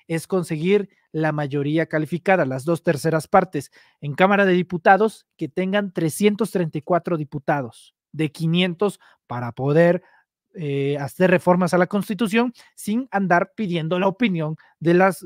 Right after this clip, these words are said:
bancadas, de los grupos parlamentarios del pri, del pan, del P R D o de Movimiento Ciudadano.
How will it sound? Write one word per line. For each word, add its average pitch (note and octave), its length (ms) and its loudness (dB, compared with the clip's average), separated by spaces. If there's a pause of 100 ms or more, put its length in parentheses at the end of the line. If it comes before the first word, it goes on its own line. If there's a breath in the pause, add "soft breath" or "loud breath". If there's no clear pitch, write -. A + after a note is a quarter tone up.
(120)
bancadas, D3 640 -2
de E3 60 -2
los E3+ 160 0
grupos D#3 300 -2
parlamentarios D#3 680 -2
del E3 140 -2
pri, C#3 240 -6
del D3+ 160 -4
pan, C3 300 -10 (240 soft breath)
del D#3 160 -4
P E3 100 -2
R D3+ 160 -4
D D3 220 -8
o D#3+ 120 -2
de D3+ 120 0
Movimiento C#3 600 -6 (220 soft breath)
Ciudadano. C3 580 -4